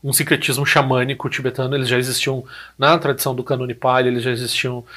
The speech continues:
na tradição do Vajrayana indiano e assim por diante. Então, os Nagas era, é, foram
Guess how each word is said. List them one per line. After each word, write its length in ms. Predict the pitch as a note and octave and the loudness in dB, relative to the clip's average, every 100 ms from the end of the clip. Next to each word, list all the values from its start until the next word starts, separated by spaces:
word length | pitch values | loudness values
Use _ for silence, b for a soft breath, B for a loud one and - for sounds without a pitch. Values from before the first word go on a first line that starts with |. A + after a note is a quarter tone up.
| B B - | B B -4
na 120 | A#2 | -2
tradição 800 | B2 A2+ - A#2 A2+ A2 A#2 A#2+ | 0 -2 -2 -2 -2 -6 -8 0
do 80 | |
Vajrayana 480 | B2 A#2+ A#2+ A#2 A#2+ | 2 4 4 2 -2
indiano 400 | B2 B2 A#2+ B2+ | -4 -2 -2 -2
e 40 | B2+ | -6
assim 140 | B2+ | -6
por 100 | B2 | -6
diante. 220 | A#2+ B2 | -6 -6
Então, 240 | - D3 - - | -6 -6 -8 -12
os 160 | C#3 C3+ | -6 2
Nagas 520 | C3+ D3 D#3 D#3 - _ _ _ _ _ _ _ - | 4 6 4 2 -8 _ _ _ _ _ _ _ -4
era, 240 | B2+ B2 - | 0 0 2
é, 160 | B2+ | 0
foram 400 | B2 C#3+ C3 C3 | 2 0 2 0